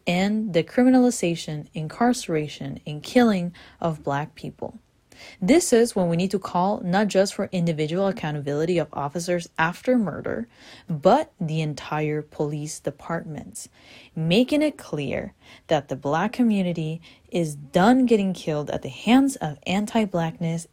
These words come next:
and white supremacy. This is when we have to target our elected officials and those that lead institutions to cut ties with the police, schools,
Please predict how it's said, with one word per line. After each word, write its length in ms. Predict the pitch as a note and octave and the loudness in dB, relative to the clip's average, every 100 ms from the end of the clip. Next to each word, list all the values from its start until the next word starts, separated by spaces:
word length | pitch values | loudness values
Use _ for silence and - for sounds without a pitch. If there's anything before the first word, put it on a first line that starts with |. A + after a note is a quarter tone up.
| - | -4
and 360 | F#3 G#3 G#3 | 0 2 0
white 340 | F3+ D3 D3 - | -2 -4 -6 -8
supremacy. 720 | D3 - D#3 D3+ - - - _ _ - - _ - | -10 -4 -4 -4 -8 -12 -14 _ _ -20 -20 _ -8
This 540 | D#3 G3 D#4+ F#4 - - | 4 6 6 4 -2 -2
is 180 | F3 | -2
when 240 | D#3+ E3+ E3 | 0 0 0
we 120 | D#3+ | -2
have 360 | C#3+ - B3 - | -4 -2 -2 0
to 140 | B3 | -6
target 500 | - G#3 B3 G#3+ G3 - - _ - | -2 0 2 2 -2 -6 -20 _ 0
our 260 | G#3 C4+ | 4 4
elected 440 | B3+ G#3 G#3 G#3 G#3+ | 4 4 4 2 -2
officials 640 | F#3 F#3 F#3+ C#4+ E4 F4 - - - | 0 -2 -2 0 -2 -4 -12 -20 -4
and 240 | F#3 E3+ | 0 4
those 260 | F3 A3+ A3+ | 6 6 4
that 160 | G#3 | 0
lead 320 | D#3+ D3+ F#3 G#3+ | 0 0 -2 0
institutions 1000 | A3+ A3 - - G3 A3 D#4 D#4+ D4+ - - - | -2 -2 -4 -4 -4 -4 -4 -6 -8 -12 -20 -14
to 100 | - | -10
cut 380 | - - B3+ - | -6 0 0 0
ties 400 | - E3 G#3 A3 | -8 -2 -2 -2
with 100 | G3 | -4
the 80 | D#3+ | -4
police, 600 | - C#3 A#3 D#4 D4+ - _ _ | -4 0 2 2 0 -8 _ _
schools, 600 | - - - A#3+ A#3+ A#3 | -14 -10 0 4 4 2